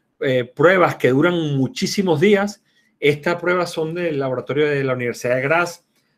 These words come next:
donde la muestra la someten a cambios de temperatura, a medida de onda sísmica, con celdas de cargas triple, con el aparato de Bishop de no sé qué,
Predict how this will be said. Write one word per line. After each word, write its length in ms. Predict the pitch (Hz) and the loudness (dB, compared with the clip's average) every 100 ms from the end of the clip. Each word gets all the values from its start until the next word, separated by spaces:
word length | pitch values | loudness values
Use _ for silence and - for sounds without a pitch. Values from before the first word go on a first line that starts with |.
| _ | _
donde 540 | 123 135 131 131 131 131 | -4 -2 0 -2 -4 -2
la 140 | 123 | 0
muestra 720 | 127 180 190 - 185 202 - | 2 2 0 -2 0 0 -2
la 680 | - 135 127 123 117 113 110 _ | -6 -4 -2 -2 -2 -6 -10 _
someten 720 | - 127 147 170 151 113 - - | -2 0 2 2 0 -2 -10 -20
a 140 | 113 _ | -20 _
cambios 380 | - 175 180 170 | -2 0 0 0
de 60 | 175 | 0
temperatura, 760 | 170 170 165 147 175 175 175 _ _ _ _ _ _ _ _ _ _ _ | -2 -2 -2 2 2 2 -4 _ _ _ _ _ _ _ _ _ _ _
a 360 | 131 131 123 113 | 0 2 2 2
medida 480 | 113 120 123 160 180 | 4 4 6 6 6
de 360 | 165 147 143 143 | 8 8 6 6
onda 300 | 156 156 151 | 4 4 0
sísmica, 680 | - 185 160 170 180 170 - _ _ _ _ _ _ _ _ _ | 0 0 0 -4 -4 -10 -12 _ _ _ _ _ _ _ _ _
con 220 | - 156 131 | 2 2 4
celdas 380 | - 139 160 | 4 4 4
de 120 | 143 139 | 0 2
cargas 400 | 139 143 151 - | 2 2 0 2
triple, 560 | 170 170 156 160 160 - _ | 4 4 4 -2 -4 -16 _
con 160 | - 135 | -6 0
el 80 | 135 | 2
aparato 440 | 127 127 127 165 | 2 2 4 6
de 80 | 147 | 8
Bishop 380 | 147 151 165 147 | 8 6 4 2
de 100 | 143 | 0
no 100 | 135 | -2
sé 140 | - | -4
qué, 360 | - 156 160 | 2 4 2